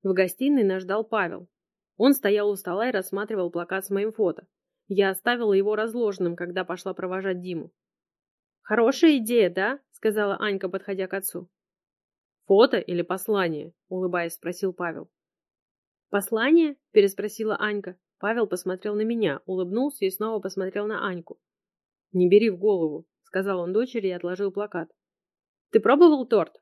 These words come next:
спросила Анька. «Нет», ответил Павел. «Составите мне компанию?» «С удовольствием», сказала я и обняла Аньку.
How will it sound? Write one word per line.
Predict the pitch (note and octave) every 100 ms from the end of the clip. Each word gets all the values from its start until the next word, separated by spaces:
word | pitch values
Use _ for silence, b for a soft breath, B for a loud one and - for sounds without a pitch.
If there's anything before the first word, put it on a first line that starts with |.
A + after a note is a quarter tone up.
| _
спросила | _ - F#3+ G#3 F#3 -
Анька. | F#3+ F3+ - - _ _ _ _ _ _ -
«Нет», | F#3 F#3 F3 F#3 _ _
ответил | - G#3 G3+ G3
Павел. | G3+ F#3 F3 - _ _
«Составите | - F#3+ - A3+ C#4 A3+
мне | G3+ F3+
компанию?» | F#3 F#3+ F3+ E3 D3 - _ _ _ _ _ _ _ _ _ _ _ _ _ _ -
«С | -
удовольствием», | D4 A#3 G#3+ G#3+ - G3 - -
сказала | _ G3+ G3 F#3
я | F#3 B3 C#4+
и | G3+
обняла | F3 F#3 F#3 G3
Аньку. | F#3+ F3 E3 -